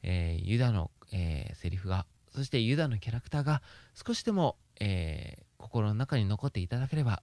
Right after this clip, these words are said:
幸いです。最後になりますが、皆様と作品の中でお会いできるのを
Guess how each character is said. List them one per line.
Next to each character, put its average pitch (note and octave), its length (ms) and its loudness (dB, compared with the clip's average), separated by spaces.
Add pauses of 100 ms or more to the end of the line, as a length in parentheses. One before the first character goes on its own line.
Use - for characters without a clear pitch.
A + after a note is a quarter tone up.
(100)
幸 D#2 380 -2
い F2+ 80 2
で A2 80 4
す。 - 240 -6 (400)
最 F#3 300 6
後 F#3 100 4
に D3+ 80 4
な B2 100 2
り C3+ 100 2
ま E3 120 2
す - 100 -6
が、 B2 160 4 (360)
皆 D3 160 8
様 C#3+ 240 4
と A#2 300 2
作 B2 280 -4
品 E3+ 140 0
の F3+ 100 0
中 F#3+ 220 -2
で C#3+ 80 2
お A#2 140 4
会 C3+ 80 6
い - 20 4
で C#3 100 6
き C#3+ 80 0
る D#3+ 120 6
の B2 160 4
を - 60 -6